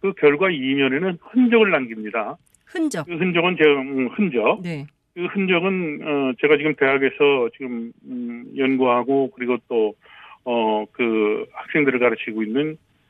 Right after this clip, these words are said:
Speaker 1: 경기 분석 시스템,
Speaker 2: 네.
Speaker 1: 이제 경기 영상 분석을 하게 되면,
Speaker 2: 네.
Speaker 1: 어, 선수들이,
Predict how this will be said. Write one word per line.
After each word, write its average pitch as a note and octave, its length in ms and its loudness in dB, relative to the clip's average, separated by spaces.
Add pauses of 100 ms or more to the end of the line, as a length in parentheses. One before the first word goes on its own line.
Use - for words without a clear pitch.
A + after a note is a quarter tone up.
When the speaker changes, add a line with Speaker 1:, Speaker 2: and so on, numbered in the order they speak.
Speaker 1:
경기 D3+ 360 2 (140)
분석 C#3+ 480 0
시스템, F3 640 -4
Speaker 2:
네. E3+ 400 -2
Speaker 1:
이제 C#3 180 0
경기 C#3 640 2
영상 D3 540 4
분석을 C#3 420 -2
하게 C#3+ 160 0
되면, B2+ 500 -4
Speaker 2:
네. D#3+ 320 -8 (400)
Speaker 1:
어, C3 300 0
선수들이, F#3 1080 -2